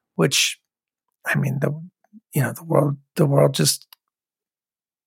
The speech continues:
I don't think it's ever gonna stop having some sort of thing that you can talk about and, and, and show back to the audience in a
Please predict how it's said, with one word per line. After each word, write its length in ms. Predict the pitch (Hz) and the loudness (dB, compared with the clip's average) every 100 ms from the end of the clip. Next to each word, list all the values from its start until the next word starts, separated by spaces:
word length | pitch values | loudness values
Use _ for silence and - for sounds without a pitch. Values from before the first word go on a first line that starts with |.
| - | -4
I 60 | 151 | 0
don't 120 | 135 | 0
think 140 | - 139 | -2 -2
it's 140 | - | 0
ever 140 | 143 | 0
gonna 180 | 139 135 | 0 0
stop 540 | - - 143 160 160 - | 0 2 2 2 0 -2
having 320 | 185 160 139 | 0 0 0
some 380 | 135 - 139 151 | -2 2 2 2
sort 240 | 139 143 131 | 2 -2 -2
of 80 | |
thing 200 | - 139 | -4 -4
that 180 | 127 143 | -4 -6
you 120 | 139 | -8
can 140 | 135 139 | -8 -4
talk 280 | - 139 - | -2 -2 -2
about 280 | 139 143 | 0 0
and, 280 | 147 143 147 - | -2 -2 -4 -4
and, 360 | 147 143 147 - - - - - _ _ _ | -2 0 -2 -8 -16 -16 -18 -20 _ _ _
and 440 | 196 139 147 170 - _ _ _ _ _ _ _ _ _ _ | 0 2 2 0 -8 _ _ _ _ _ _ _ _ _ _
show 280 | - 202 160 | 0 4 6
back 220 | 151 135 | 4 2
to 100 | - | 0
the 120 | 151 | 2
audience 440 | 139 143 151 147 - | 2 0 0 -2 -2
in 80 | 147 | -2
a 280 | 147 147 | -2 -4